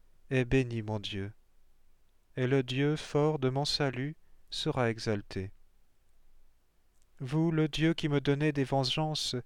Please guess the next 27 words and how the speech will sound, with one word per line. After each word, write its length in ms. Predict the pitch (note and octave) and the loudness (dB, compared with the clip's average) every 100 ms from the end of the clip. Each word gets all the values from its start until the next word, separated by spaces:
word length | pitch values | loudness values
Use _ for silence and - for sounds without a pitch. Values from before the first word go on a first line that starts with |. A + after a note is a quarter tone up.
| - - - - | -12 -20 -20 -6
et 80 | D3+ | -6
qui 200 | - E3+ | -2 2
abattez 460 | D#3+ D3 C#3 C#3 B2 | 4 4 2 0 0
des 140 | A#2+ | -2
peuples 400 | - G#2+ - G#2 | 0 -4 -2 -6
sous 180 | - G#2 | -6 -8
moi, 320 | G2 F#2+ G2 _ _ _ _ _ - - - | -8 -10 -12 _ _ _ _ _ -20 -20 -12
qui 160 | - E3 | -2 2
m'arrachez 560 | F3 F3 E3 - C3 | 4 4 2 0 0
à 80 | C3+ | 0
mes 240 | C#3 C3+ | 0 0
ennemis, 400 | C#3+ C3 A#2 A2 - - - _ _ _ | 0 -2 -6 -8 -10 -20 -20 _ _ _
et 100 | D3 | -4
qui 160 | - E3+ | -2 0
m'élevez 440 | E3+ E3+ E3+ F#3 | 2 4 4 4
au-dessus 520 | F3+ D#3 E3 - - D3 | 4 4 0 0 -2 0
de 100 | C#3 | 0
ceux 260 | - B2+ | 0 -2
qui 120 | - | -4
me 100 | A#2 | -2
résistent, 640 | A2 A2+ G#2+ G#2 - - G#2 - _ _ _ _ _ - - - | 0 0 -2 -4 -6 -8 -12 -14 _ _ _ _ _ -20 -20 -16
vous 180 | C#3 D3+ | -4 2
me 140 | D#3 | 4
délivrerez 600 | C#3+ C#3 C3+ B2+ B2 A#2 | 6 4 2 2 0 0
de 120 | G#2+ G#2+ | 0 0
l'homme 240 | G#2+ G#2 | -2 -4
inique. 560 | G2+ G2 - - - | -8 -10 -14 -18 -18